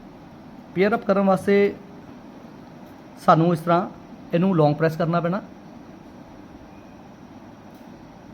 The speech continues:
ਲੌਂਗ ਪ੍ਰੈਸ ਕਰਾਂਗੇ, ਜਦੋਂ ਇਹ ਸਿਗਨਲ ਆਊਗਾ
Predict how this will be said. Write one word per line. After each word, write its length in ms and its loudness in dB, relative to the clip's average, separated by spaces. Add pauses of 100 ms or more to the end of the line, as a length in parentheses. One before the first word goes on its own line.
(1000)
ਲੌਂਗ 160 2
ਪ੍ਰੈਸ 200 4
ਕਰਾਂਗੇ, 320 0
ਜਦੋਂ 260 0
ਇਹ 120 2
ਸਿਗਨਲ 380 -2
ਆਊਗਾ 360 0